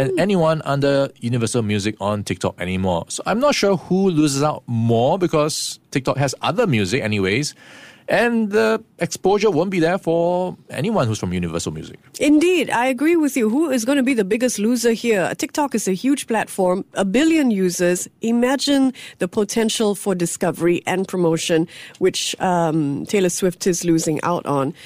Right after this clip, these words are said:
Speaker 1: Uh, on the one hand, how long will this hold out for, you know, before we're, we're talking about Universal Music Group putting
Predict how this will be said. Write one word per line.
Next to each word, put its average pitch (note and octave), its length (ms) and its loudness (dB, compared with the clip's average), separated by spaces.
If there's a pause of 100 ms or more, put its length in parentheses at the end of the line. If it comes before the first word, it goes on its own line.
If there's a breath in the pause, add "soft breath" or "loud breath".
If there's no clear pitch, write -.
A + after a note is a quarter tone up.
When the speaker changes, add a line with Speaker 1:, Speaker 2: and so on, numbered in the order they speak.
(260 loud breath)
Speaker 1:
Uh, F#3 260 2
on A3 80 0
the B3 100 4
one C#4 180 2
hand, A3+ 460 0
how A3 180 0
long A3+ 320 2
will F#3+ 160 2
this F3+ 220 0
hold F3 200 0
out D#3 160 -2
for, D3 440 -4
you D#3 100 -6
know, D3 260 -8
before D3+ 440 -2
we're, E3 200 0
we're E3 140 0
talking D#3 340 -2
about D3 440 -2
Universal D#3+ 480 0
Music D3 320 -2
Group - 200 -8
putting D#3 300 -2